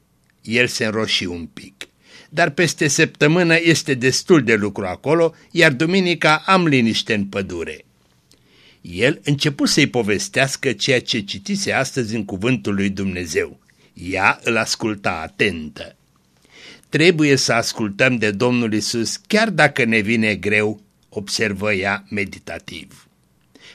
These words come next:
„Ai dreptate. Și chiar dacă ne-ar costa însăși viața.”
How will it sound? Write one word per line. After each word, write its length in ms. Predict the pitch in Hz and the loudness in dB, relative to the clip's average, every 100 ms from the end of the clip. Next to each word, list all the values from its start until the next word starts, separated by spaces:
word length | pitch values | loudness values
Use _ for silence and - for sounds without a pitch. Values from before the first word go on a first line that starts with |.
| _ | _
„Ai 240 | - 113 113 | 2 2 2
dreptate. 840 | 107 104 98 92 87 - 78 67 _ _ _ | 0 -4 -4 -8 -8 -10 -14 -14 _ _ _
Și 260 | - - 101 | -6 -4 -4
chiar 240 | 98 120 | 2 2
dacă 300 | 110 117 131 | 4 0 0
ne-ar 260 | 120 120 117 | 2 2 2
costa 500 | - 123 - 120 123 | -2 -6 -2 0 2
însăși 540 | 131 131 - 117 104 85 | 2 2 2 -2 -4 -4
viața.” 580 | 143 101 - - - | -2 -2 -4 -8 -8